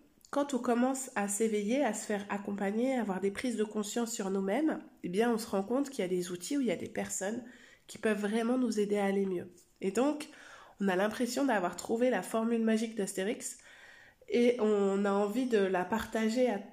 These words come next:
tout le monde, comme si on avait trouvé le remède d'une maladie. Et donc, on est très enthousiaste. Et ça, ça peut faire peur. C'est-à-dire qu'il y a des personnes qui sont un petit peu ouvertes à tout ça,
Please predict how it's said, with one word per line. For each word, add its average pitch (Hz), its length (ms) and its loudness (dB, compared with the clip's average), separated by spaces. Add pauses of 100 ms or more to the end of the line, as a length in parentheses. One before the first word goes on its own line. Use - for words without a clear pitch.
(180)
tout 262 140 0
le 269 60 4
monde, 247 260 2 (540)
comme 233 180 2
si 240 140 -2
on 226 80 2
avait 208 180 2
trouvé 214 360 0
le 233 120 4
remède 202 560 0
d'une 196 220 -2
maladie. 180 500 -2 (1160)
Et 202 100 2
donc, 277 240 0
on 277 80 2
est 254 140 0
très 254 260 2
enthousiaste. 220 720 -2 (420)
Et 202 60 -6
ça, 247 320 -2
ça - 160 -2
peut 247 160 0
faire 226 320 -4
peur. 165 260 -4 (600)
C'est-à-dire 214 320 0
qu'il 311 120 -4
y 240 40 2
a 208 40 2
des 202 100 4
personnes 240 680 0 (920)
qui - 120 -6
sont 226 140 0
un 226 100 2
petit 220 160 -2
peu 240 120 0
ouvertes 226 380 2
à 208 80 -2
tout 220 180 -4
ça, 214 320 -4